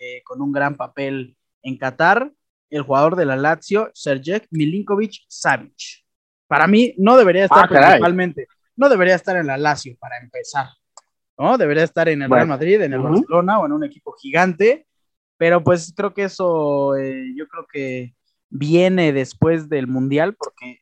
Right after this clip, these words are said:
Speaker 1: esperemos tenga una gran Copa del Mundo. Milinkovic-Savic, anoten el nombre,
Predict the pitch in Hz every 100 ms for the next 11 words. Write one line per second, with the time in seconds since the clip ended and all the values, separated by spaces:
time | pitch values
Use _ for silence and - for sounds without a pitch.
0 | _ - 156 165 - 156 156 151 151 139
1 | 131 143 139 143 127 123 147 170 175 202
2 | 147 143 165 165 147 127 - - - -
3 | 175 202 226 - _ 190 165 185 170 139
4 | 135 165 185 196 269